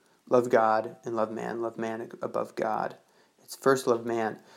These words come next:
So basically the standard for loving God is, do you love man? But you first have to understand what the standard of loving God is in order to say, because in a way that's true, that the way we love man is a measure, like Saint Teresa of Avila would say,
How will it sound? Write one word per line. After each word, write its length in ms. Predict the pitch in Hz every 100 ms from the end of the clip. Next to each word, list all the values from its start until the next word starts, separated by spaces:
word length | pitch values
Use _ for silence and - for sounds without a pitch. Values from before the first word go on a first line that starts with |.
| -
So 200 | - 131
basically 500 | 123 175 175 170 143
the 140 | 123
standard 360 | - 160 160 147
for 120 | 143
loving 260 | 127 120 117
God 260 | 120 120
is, 320 | 113 113 - - _ _ _ _ _
do 100 | -
you 120 | 127
love 220 | 120 113
man? 440 | 113 110 - - - - _ _ _ _ _ _ _ _
But 340 | - 120 - - -
you 180 | 127
first 340 | 120 - 185 180
have 140 | 147
to 100 | -
understand 640 | 127 120 117 - 143 135 120
what 140 | 120
the 60 | -
standard 340 | - 123 117
of 60 | 110
loving 260 | 110 113
God 320 | 113 110 107 107
is 260 | 110 110
in 140 | - 123
order 240 | 127 120
to 80 | 117
say, 320 | - 120 113 - -
because 240 | 143 143
in 140 | 139
a 60 | 135
way 260 | 131 190 185
that's 360 | 135 - -
true, 300 | - 185 - - - - - -
that 240 | 123 123
the 80 | 123
way 180 | 120 160
we 140 | 156
love 200 | 131 123
man 440 | 123 131 131 120 113 - _
is 340 | 143 156 127 -
a 100 | 120
measure, 600 | 113 127 175 127 113 143
like 120 | - -
Saint 200 | 135 123
Teresa 320 | 127 120 127
of 120 | 156
Avila 120 | 135
would 140 | 120 120
say, 300 | 123 120